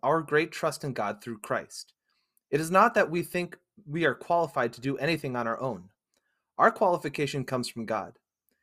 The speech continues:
He has enabled us to be ministers of his new covenant. This is a covenant not of written laws, but of the Spirit. The old written covenant ends in death, but under the new covenant,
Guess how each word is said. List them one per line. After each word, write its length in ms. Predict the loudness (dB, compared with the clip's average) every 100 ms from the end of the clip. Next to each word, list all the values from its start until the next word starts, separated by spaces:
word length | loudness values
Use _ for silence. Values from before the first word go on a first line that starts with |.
| _ -4
He 140 | 4
has 180 | 4 4
enabled 340 | 2 2 2
us 200 | 2 0
to 120 | -8
be 120 | -4 -2
ministers 500 | -2 -2 -2 -2 -2
of 120 | -4
his 220 | -6 -4
new 160 | -4 -2
covenant. 520 | 0 0 0 -14 -20 _ _ _ _ _ -4
This 140 | -2
is 120 | 0 2
a 80 |
covenant 500 | 4 4 4 0 -2
not 300 | 0 6 6
of 180 | 6 0
written 300 | 0 0 0
laws, 380 | -2 -2 -8 -16 _ _ 0
but 80 | 4
of 140 | 4
the 80 | 2
Spirit. 600 | -4 -2 -2 -2 -8 -20 _ _ _ _ _ 4
The 80 | 6
old 280 | 6 2
written 300 | 0 2 0
covenant 460 | 0 0 2 0 -2
ends 260 | 0 0 0
in 120 | -2
death, 400 | 0 -2 -4 _ _ _ _ _ _
but 120 | 0 2
under 240 | 4 4
the 140 | 4
new 240 | 0 0 -2
covenant, 560 | 0 0 0 -6 -8